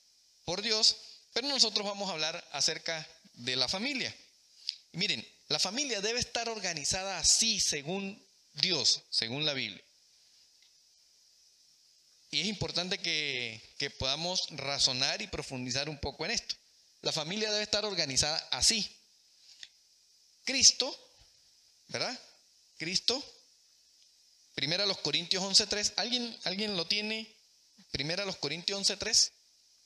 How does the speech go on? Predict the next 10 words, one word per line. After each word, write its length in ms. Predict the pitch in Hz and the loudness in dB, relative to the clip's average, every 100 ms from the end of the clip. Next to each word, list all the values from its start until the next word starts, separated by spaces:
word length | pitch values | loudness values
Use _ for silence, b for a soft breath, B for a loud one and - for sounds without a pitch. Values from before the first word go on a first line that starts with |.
| _ _ - - - | _ _ -20 -20 -6
Ahí 100 | 113 | -2
está. 260 | 120 95 - - - - - - - - - - | 0 0 -4 -18 -20 -20 -20 -20 -20 -20 -20 -6
Bien. 260 | - 202 - - - - - - - - | -4 -4 -8 -20 -20 -20 -20 -20 -20 -6
Fíjense 300 | 175 220 208 | 0 2 2
cómo 220 | 196 202 | 0 0
Dios 300 | 202 208 - | 2 4 4
empieza 400 | 180 170 185 190 | 2 -2 0 0
a 100 | - | 0
dar 160 | 147 160 | -2 -2
orden, 400 | 180 123 98 110 | -2 -4 -6 -8